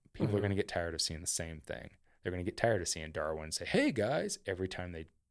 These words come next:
Speaker 1: they click the play button on that video.
Speaker 2: Mm-hmm.
Speaker 1: And eventually that's all you had. That's all you ever had. You were one dimensional, and now that dimension's gone, and boom, it's
Speaker 2: Mm-hmm.
Speaker 1: over.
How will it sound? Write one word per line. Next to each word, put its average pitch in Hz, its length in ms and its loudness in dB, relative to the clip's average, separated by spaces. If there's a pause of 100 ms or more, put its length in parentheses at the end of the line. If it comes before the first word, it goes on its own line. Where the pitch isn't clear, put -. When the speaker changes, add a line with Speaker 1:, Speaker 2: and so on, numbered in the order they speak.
Speaker 1:
they 80 100 -6
click - 380 -6 (260)
the - 80 -4
play 78 180 -2
button 76 220 -4
on 78 80 -12
that 71 140 -12
video. - 300 -8 (180)
Speaker 2:
Mm-hmm. 107 340 -2 (280)
Speaker 1:
And 98 80 2
eventually 120 320 2
that's 120 200 4
all 139 120 2
you 135 80 2
had. 135 300 0
That's - 180 -2
all 110 100 8
you 117 120 6
ever 123 140 4
had. 82 340 2
You 95 120 0
were 90 120 2
one 101 180 2
dimensional, 107 640 2
and 87 100 -4
now 87 140 -2
that 90 160 0
dimension's 87 400 -6
gone, 127 400 0
and 87 200 -8
boom, 82 300 -4 (640)
it's 156 100 -2
Speaker 2:
Mm-hmm. 151 100 0
Speaker 1:
over. 110 260 -8